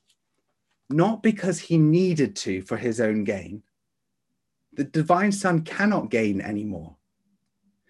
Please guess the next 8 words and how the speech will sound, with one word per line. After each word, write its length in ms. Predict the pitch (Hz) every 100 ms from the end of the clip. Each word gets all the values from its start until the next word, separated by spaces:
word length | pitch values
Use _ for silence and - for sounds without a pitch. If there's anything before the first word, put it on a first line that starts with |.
| _ _ _ -
but 180 | 143
because 260 | 139 - 156
of, 140 | 139 -
out 280 | 147 160 160
of 100 | 117
his 220 | 131 113 -
infinite 800 | 156 160 160 147 139 131 - -
goodness, 720 | 127 123 95 80 - -